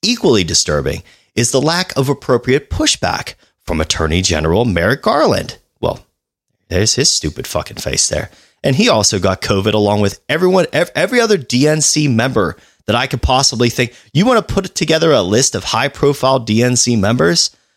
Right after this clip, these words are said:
Um, they all got covid the past two weeks, too. Hmm, I wonder why. Instead, there's been a kind of listless, and this is what it says in the article, acquiescence to politically driven directives.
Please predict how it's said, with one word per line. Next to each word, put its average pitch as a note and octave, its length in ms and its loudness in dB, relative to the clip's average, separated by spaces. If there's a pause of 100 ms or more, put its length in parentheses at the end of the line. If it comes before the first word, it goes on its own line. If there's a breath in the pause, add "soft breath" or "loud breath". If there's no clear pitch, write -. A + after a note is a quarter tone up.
(100)
Um, G#2+ 440 0 (100)
they B2 160 0
all C#3+ 220 2
got C3+ 200 0
covid G2+ 360 0
the E2+ 80 -4
past E2+ 340 -4
two E2+ 140 -2
weeks, D#2 280 -2
too. - 260 -4 (460 soft breath)
Hmm, - 200 0 (260)
I G#2+ 60 0
wonder A#2 260 2
why. F#2+ 280 0 (540)
Instead, - 520 0
there's C#3+ 180 2
been D#3+ 160 0
a C#3 60 0
kind C#3 260 -2
of A2 220 -2
listless, D#3+ 500 2
and A#2+ 200 0
this F2 440 0
is - 100 -4
what F2 120 0
it E2 60 -2
says F2 200 0
in F2+ 80 -2
the D2 60 0
article, C3 420 0 (300 loud breath)
acquiescence F3+ 1000 0 (440)
to D3 180 0
politically E3+ 920 -2 (260)
driven A2 560 0 (420)
directives. - 800 -4